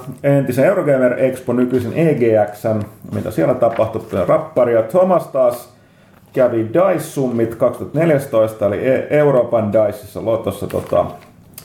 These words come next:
öö, tuota, tuota, syyskuussa, sieltä vähän lyhyesti juttua. Sitten täällä, m-, m-, taas vaan mietittiin top-listaa, niin valittiin top viisi ärsyttävimmät pelihahmot. Toivottavasti herättää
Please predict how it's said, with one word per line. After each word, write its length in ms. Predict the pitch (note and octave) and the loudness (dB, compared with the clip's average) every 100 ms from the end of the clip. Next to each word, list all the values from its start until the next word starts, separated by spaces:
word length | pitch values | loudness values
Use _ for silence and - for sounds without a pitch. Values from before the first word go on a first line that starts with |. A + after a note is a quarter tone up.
| - - - - - - - | -20 -20 -20 -20 -20 -16 -4
öö, 1160 | F#2 F#2 F#2 F#2 F2+ F2+ F2+ F2 F2 F2 F2+ - - - - - - - - - - - - | 0 4 4 4 4 4 4 4 4 4 2 0 -8 -20 -20 -20 -20 -20 -20 -20 -18 -14 -2
tuota, 340 | A2 G2+ G2 | 2 2 0
tuota, 380 | F#2+ G#2+ G#2 - | -4 0 0 0
syyskuussa, 840 | - G3+ E3+ D#3+ - C#3 C3 C3 B2 | -4 0 0 0 -6 -4 -4 -4 0
sieltä 280 | B2 A2+ | 0 0
vähän 180 | A2 A2+ | -2 0
lyhyesti 460 | G#2+ G#2 G2+ G2 F#2+ | 2 0 0 0 2
juttua. 720 | G2 - - G2 F#2+ F#2 - - | 0 -4 -6 0 2 0 -6 -20
Sitten 200 | _ D3 D3 | _ -4 0
täällä, 280 | E3 D#3+ D3+ D3+ | 0 0 -6 -8
m-, 40 | D#3 C#3+ | -10 -4
m-, 40 | |
taas 160 | D#3 D#3 | -2 2
vaan 160 | E3 | 0
mietittiin 380 | D#3+ D3+ D3 C#3+ | 0 -2 0 0
top-listaa, 600 | E3 F#3+ C#3 B2 B2 A#2+ | 2 0 2 0 2 0
niin 120 | A2+ | 2
valittiin 420 | A#2 A#2 A#2+ A#2 A#2 | 2 0 0 0 2
top 220 | C3 B2 | -2 0
viisi 200 | B2+ - | -2 2
ärsyttävimmät 800 | F#3+ F3+ C3 - F#2 E2 E2+ - | 0 0 -6 -8 -8 -8 -10 -2
pelihahmot. 760 | E3 C#3 A#2+ G#2+ G#2 G2+ - - - - - - - | 0 2 0 0 2 0 -2 -18 -18 -18 -18 -20 -8
Toivottavasti 420 | A2 G2+ G2 - A2 | -4 -2 -4 -2 0
herättää 600 | G2+ F#2 - F#2 F#2 | 0 -2 0 2 2